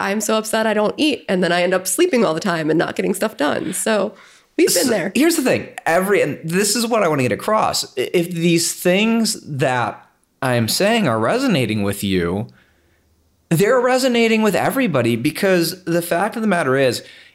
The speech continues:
Speaker 2: if you haven't been in this place, these, these feelings that we're saying, these are what a relationship, even a relationship that has a lot of good things going for it, a relationship that was happy and fulfilling,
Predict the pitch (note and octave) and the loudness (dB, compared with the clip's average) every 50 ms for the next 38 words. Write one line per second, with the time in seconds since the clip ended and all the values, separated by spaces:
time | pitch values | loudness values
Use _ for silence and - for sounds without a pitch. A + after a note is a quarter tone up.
0 | _ - - E3 G3 B3+ B3+ A#3+ - B3+ B3+ A3 E3 C#3+ G#2+ A2 B2+ D3 D#3 C#3 | _ -2 0 0 0 0 -2 -2 0 2 2 2 2 0 0 -2 0 0 -2 -2
1 | A#2+ B2 A#2 A#2 A#2 A#2 A2+ G#2 - - - A2+ G#2+ G#2+ A2+ A#2 A#2 - D3+ D3+ | 0 0 0 0 0 0 0 -2 -4 -4 -2 -2 0 0 0 0 0 0 0 0
2 | D#3 D#3+ F3+ F#3+ F#3 - G3 G3 A3 B3 C4+ B3+ F#3+ D3 A#2+ F2 A#2 - - A#2+ | 2 2 0 0 0 0 0 0 2 2 2 2 2 2 0 0 0 -2 0 0
3 | A2+ A#2+ A#2+ A#2 A#2+ A#2 A#2 A2+ - - A#2+ A2+ A2+ C#3 E3 G3 A3+ A3 D#3 C3 | 0 2 2 2 0 0 -2 -4 -6 -8 -8 -4 -2 -2 0 0 0 0 0 2
4 | A#2 A#2 A2 G#2+ A2 A2 A#2 B2+ B2 - - _ _ _ _ _ _ _ _ _ | 2 2 2 2 2 0 0 -2 -4 -10 -20 _ _ _ _ _ _ _ _ _
5 | _ - - B2 A#2+ A#2+ C3+ D#3 F3+ F#3+ E3+ A#2+ G#2+ A#2 C3+ - - B2+ - A2 | _ -6 -2 0 2 2 2 2 2 2 2 2 2 0 0 -2 -2 -2 -2 -2
6 | G2+ - A#2 B2 C#3+ F3+ F#3 F3 C3 A2+ A2+ A#2 - A#2+ - - G2+ - G#2+ A2 | -2 0 0 0 0 2 2 2 2 2 0 0 0 -2 -2 -4 -4 -4 -2 -4
7 | G#2+ G#2+ - A2 G#2+ G2+ G#2 G#2+ G2+ G#2+ A2+ G2+ F2 - G2+ F#2 - - - F#2+ | -4 -2 -2 -2 0 0 -2 -2 -4 -2 -4 -4 -2 -2 -4 -4 -4 -4 -4 -4
8 | E2 F2 F#2 G2+ G#2 - - A2 A2+ C3 C#3+ D#3 - - - A2+ G#2 G2+ G2 G2 | -2 -2 -2 -4 -6 -4 -2 0 0 2 2 0 -2 -2 -4 -4 -2 -2 0 -2
9 | G2+ G2 G#2+ G#2+ G#2 G2+ - - - - G2+ G2+ G2+ - A2+ G#2 G2 - G2 G2+ | -2 -2 -2 -4 -4 -4 -4 -4 -6 -4 -2 -2 -2 -2 -4 -6 -6 -4 -6 -6
10 | F#2+ - - F#2 - - F#2 F#2 F#2+ G2+ A#2+ D3+ E3+ | -6 -6 -8 -10 -6 -4 -2 -2 0 -2 -2 -2 -4